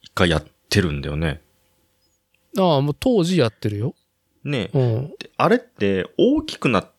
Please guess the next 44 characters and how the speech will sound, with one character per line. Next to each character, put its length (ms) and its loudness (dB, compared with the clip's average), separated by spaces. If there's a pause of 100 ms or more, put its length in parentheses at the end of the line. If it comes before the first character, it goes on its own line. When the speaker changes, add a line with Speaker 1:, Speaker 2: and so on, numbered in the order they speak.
(240)
Speaker 1:
て 160 0
か 200 -8
ら 100 -6
さ、 400 -2
Speaker 2:
う 60 4
ん。 240 4
Speaker 1:
や 120 2
ろ 140 2
う 60 -4
と 100 -4
思 240 -4
う 40 -10
と、 380 0
や 80 2
っ 40 0
ぱ 80 4
り 60 2
ち 100 -2
ょ 20 0
っ 60 -6
と 100 -8
ね、 420 -4 (120)
乗 260 0
り、 320 -2
飲 200 0
み 120 0
込 120 -4
み 140 0
が 120 2
悪 300 2
い 140 -2
と 140 -2
思 200 -4
う 20 -4
ん 100 -6
で 100 -8
す 120 -6
よ、 60 -2
僕。 300 -6 (1600)
そ 380 -2
の、 760 0 (2000)
え 540 2
ー 40 -6
っ 40 -16